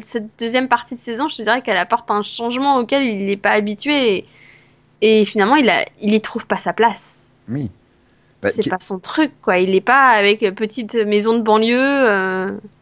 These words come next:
Speaker 2: Bah, dé-, oui,
Speaker 1: promener
Speaker 2: dé-
Speaker 1: le chien, à la limite, tu vois ce que je veux dire ?
Speaker 2: Ouais, c'est vrai
Speaker 1: Pas
Speaker 2: qu'à la
Speaker 1: son
Speaker 2: ba-, à la
Speaker 1: style,
Speaker 2: base,
Speaker 1: quoi.
Speaker 2: c'est un redneck, et puis en plus, après, derrière,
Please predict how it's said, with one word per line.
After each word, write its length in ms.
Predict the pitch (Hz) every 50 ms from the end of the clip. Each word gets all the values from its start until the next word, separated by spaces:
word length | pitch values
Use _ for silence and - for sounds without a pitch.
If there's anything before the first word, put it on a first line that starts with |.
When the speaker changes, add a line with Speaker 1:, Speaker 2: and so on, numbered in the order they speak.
| _ -
Speaker 2:
Bah, 160 | - 95 98
dé-, 220 | 101 98 113 120 117
oui, 120 | 110 139 156
Speaker 1:
promener 60 | 131
Speaker 2:
dé- 140 | 117 113 -
Speaker 1:
le 60 | -
chien, 340 | - - - 277 262 285 302
à 80 | 294
la 80 | 247 214
limite, 280 | 220 226 233 277 285
tu 100 | - -
vois 100 | 208 214
ce 60 | 240 -
que 100 | - 240
je 80 | -
veux 60 | 311
dire ? 200 | 302 - 285 - -
Speaker 2:
Ouais, 100 | - - -
c'est 140 | - -
vrai 120 | 98 110 123
Speaker 1:
Pas 60 | -
Speaker 2:
qu'à 40 | 107
la 80 | 98 95
Speaker 1:
son 60 | 98
Speaker 2:
ba-, 60 | 92 - -
à 20 | 87
la 60 | 101
Speaker 1:
style, 100 | 107 120
Speaker 2:
base, 200 | 123 123 117 -
Speaker 1:
quoi. 80 | - 101
Speaker 2:
c'est 60 | 101
un 20 | 87
redneck, 560 | 85 95 95 95 110 123 143 160 151 - -
et 80 | 101 92
puis 220 | - - 98 98
en 80 | 85 -
plus, 320 | - 135 143 135 - -
après, 240 | 98 - - 120 113
derrière, 500 | 98 95 92 101 113 123 139 131 -